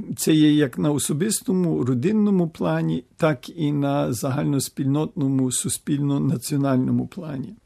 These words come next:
Мені здається, що наша церква, яка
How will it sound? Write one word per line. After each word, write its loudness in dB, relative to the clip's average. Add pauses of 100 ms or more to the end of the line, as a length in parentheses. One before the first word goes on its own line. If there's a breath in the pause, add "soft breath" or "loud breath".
(260)
Мені 6
здається, 2
що -2 (480)
наша 0
церква, -2
яка 0